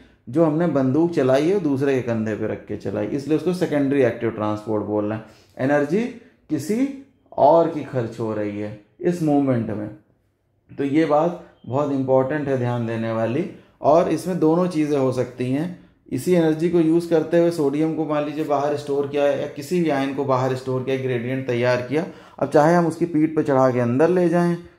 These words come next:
तो इसको हम कह देंगे co-transport, against ले जाएंगे, तो इसको कह देंगे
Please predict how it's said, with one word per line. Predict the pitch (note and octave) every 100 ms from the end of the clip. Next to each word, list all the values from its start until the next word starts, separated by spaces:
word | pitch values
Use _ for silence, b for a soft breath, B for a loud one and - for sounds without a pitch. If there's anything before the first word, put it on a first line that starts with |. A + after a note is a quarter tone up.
| B
तो | C#3+
इसको | C#3 D3+
हम | C#3+
कह | C3 A#2+
देंगे | A#2 A2+ A#2
co-transport, | C#3 F#3 F#3 E3+ E3+ E3 E3 D#3+ -
against | C3 D#3 F3+ F3+
ले | F3+
जाएंगे, | F3 F3 F#3 G3
तो | G#3+ - _ -
इसको | C3 D#3+
कह | D3 C#3 B2
देंगे | B2+ C#3+ G3+